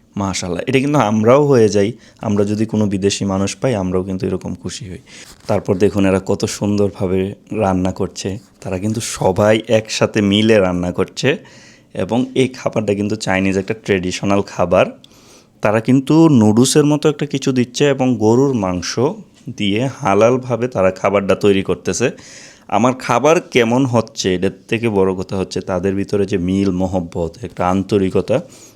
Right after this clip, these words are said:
এই জিনিসটা আমাকে মুগ্ধ করেছে। তারা একেবারে আমাদের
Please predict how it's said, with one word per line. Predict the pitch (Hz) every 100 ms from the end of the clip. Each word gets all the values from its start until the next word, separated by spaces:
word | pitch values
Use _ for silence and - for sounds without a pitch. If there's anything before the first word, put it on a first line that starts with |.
| _
এই | 120 110
জিনিসটা | 104 107 101 - 143
আমাকে | 101 101
মুগ্ধ | 92 87 -
করেছে। | 92 90 85 87 - - - _ _
তারা | 110 98 104
একেবারে | 104 113 110
আমাদের | 107 107 104 107